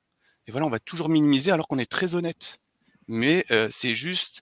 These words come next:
une façon justement de, euh, de se dire, « Bah, je vais pas décevoir l'autre.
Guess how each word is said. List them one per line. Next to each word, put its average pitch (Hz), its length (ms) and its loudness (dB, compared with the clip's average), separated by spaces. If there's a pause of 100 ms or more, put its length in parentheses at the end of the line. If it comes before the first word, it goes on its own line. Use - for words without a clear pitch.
(960)
une 127 140 -8
façon 156 360 0
justement 131 520 -4
de, 120 120 -4
euh, 104 680 -4
de 107 140 -12
se 104 100 -8
dire, « 131 160 -4
Bah, 113 80 -6
je - 100 -8
vais 113 120 -6
pas 139 180 0
décevoir 123 480 -2
l'autre. 147 400 -8